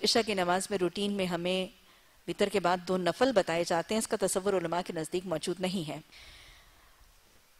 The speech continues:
लेकिन कुछ की राय इसके बरखिलाफ है, और इस राय की वजह और जवाज हज़रत आयशा रज़ी अल्लाह ताला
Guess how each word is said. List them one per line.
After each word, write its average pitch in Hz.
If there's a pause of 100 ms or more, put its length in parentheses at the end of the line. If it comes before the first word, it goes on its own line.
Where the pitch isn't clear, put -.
(200)
लेकिन 294 (420)
कुछ 320
की 311
राय 214
इसके 226
बरखिलाफ 175
है, 254 (840)
और 220 (320)
इस -
राय 208
की -
वजह 175
और 220
जवाज 170
हज़रत 180
आयशा 185
रज़ी 175
अल्लाह 190
ताला 175